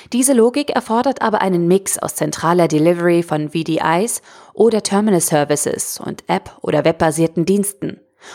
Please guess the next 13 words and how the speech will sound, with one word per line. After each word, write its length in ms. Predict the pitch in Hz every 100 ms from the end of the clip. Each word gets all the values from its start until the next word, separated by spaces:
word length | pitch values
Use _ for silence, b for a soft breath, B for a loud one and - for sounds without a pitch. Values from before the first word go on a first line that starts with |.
| B
und 120 | 202
vielleicht 440 | 208 180 196 247
sogar 200 | - 240
den 160 | 214 202
Zugriff 380 | - 208 247 240
auf 180 | - 185
lokal 380 | 165 185 202 214
replizierte 760 | 180 170 165 156 170 170 165
Daten, 480 | 160 165 165 156 143 B B
um 180 | B 160 -
Online-Fähigkeit 760 | 190 180 160 160 156 - 147
zu 80 | -
ermöglichen. 560 | 151 151 - 127 -